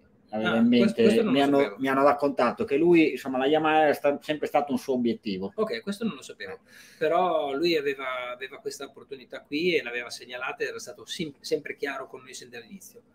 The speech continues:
Speaker 1: Mm.
Speaker 2: Poi dopo si è ritrovato con, ehm, con, eh, con questa opportunità che si è concretizzata. Io onestamente non me l'aspettavo perché pensavo che la Yamaha prendesse Toprak.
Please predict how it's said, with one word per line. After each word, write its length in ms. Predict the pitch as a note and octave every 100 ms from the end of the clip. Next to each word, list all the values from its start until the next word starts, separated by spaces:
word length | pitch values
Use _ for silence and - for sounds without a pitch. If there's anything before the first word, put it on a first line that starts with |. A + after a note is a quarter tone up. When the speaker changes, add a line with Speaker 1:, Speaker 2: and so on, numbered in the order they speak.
| A3
Speaker 1:
Mm. 80 | G3+ -
Speaker 2:
Poi 140 | G3+ G#3
dopo 220 | G#3 G#3
si 120 | F3
è 40 |
ritrovato 760 | D3 D3 C#3+ D#3 D#3 E3+ D#3+ - _ _ _
con, 420 | - D3+ C#3+ C#3
ehm, 800 | C3 B2+ A#2+ A#2 A2+ A2 G#2+ - -
con, 300 | C#3+ C3+ B2+
eh, 1080 | A#2+ A#2 A2+ A2 G#2+ G#2 G2+ F#2+ - - -
con 200 | D3 C#3+
questa 1200 | D3 - C#3 B2+ B2 A#2+ A2+ A2 G#2+ G2+ F#2 F2+ G#2+
opportunità 540 | B2+ C#3 C#3+ C#3+ F3+
che 100 | D3
si 120 | -
è 20 |
concretizzata. 680 | C#3+ C3 C3+ C3 B2+ - -
Io 140 | E3+ A3+
onestamente 460 | F3+ - G3 F3
non 80 | C#3+
me 80 | D3+
l'aspettavo 460 | - D3+ E3+ G3+
perché 300 | G3+ A2 B2 _
pensavo 360 | C#3 B2 D#3 D3
che 100 | C3
la 80 | C3
Yamaha 300 | B2+ C3 C3+
prendesse 1120 | A#2+ A2 A2+ A2+ A2 G2+ F#2+ F2 - - _
Toprak. 520 | - - - - _